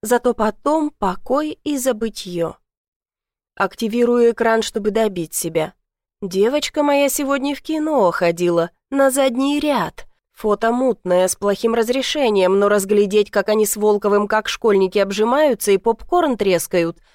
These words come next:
можно. И как он её в ушко целует и кукурузой кормит. Блядь, блядь. С силой растираю лицо руками, открываю глаза, а перед ними всё едет.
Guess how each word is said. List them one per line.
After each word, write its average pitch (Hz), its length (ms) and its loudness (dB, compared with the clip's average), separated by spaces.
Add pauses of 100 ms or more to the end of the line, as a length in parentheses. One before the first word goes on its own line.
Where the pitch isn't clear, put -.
(140)
можно. 170 640 -2 (500)
И 254 100 0
как - 280 0
он 247 120 4
её 262 320 0
в 226 100 -4
ушко 214 360 -2
целует 202 680 2
и 330 100 -4
кукурузой 277 760 -2
кормит. 185 560 2 (320)
Блядь, - 720 -4 (320)
блядь. - 760 -2 (520)
С - 220 -4
силой 240 300 6
растираю 226 540 2
лицо 220 280 0
руками, 294 680 0
открываю 233 580 2
глаза, 202 640 2
а 233 140 -2
перед 214 320 -4
ними 196 320 0
всё 214 240 -4
едет. 170 580 -2